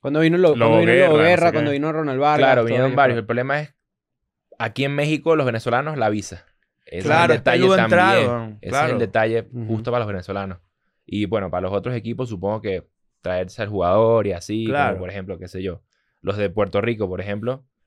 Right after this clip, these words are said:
Speaker 3: traerse, los de Colombia, traérselo, ¿sabes? Mejor
Speaker 4: Claro.
Speaker 3: tenerlos aquí un poco más barato, te ahorras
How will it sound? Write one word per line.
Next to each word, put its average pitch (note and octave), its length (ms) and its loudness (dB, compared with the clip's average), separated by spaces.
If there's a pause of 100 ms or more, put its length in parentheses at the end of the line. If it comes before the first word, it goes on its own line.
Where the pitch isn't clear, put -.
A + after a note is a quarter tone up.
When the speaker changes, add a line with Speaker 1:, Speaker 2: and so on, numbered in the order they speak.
(100)
Speaker 3:
traerse, G#2 480 0
los G#2 100 0
de G2+ 80 -2
Colombia, G#2+ 400 0
traérselo, G#2 500 0
¿sabes? C3 260 -6
Mejor G#2+ 220 -2
Speaker 4:
Claro. A#2 140 2
Speaker 3:
tenerlos B2+ 240 -2
aquí B2+ 440 -4 (320)
un G2+ 100 -12
poco A#2+ 240 0
más B2 200 0
barato, B2 580 0 (200)
te A2+ 80 0
ahorras A2+ 420 0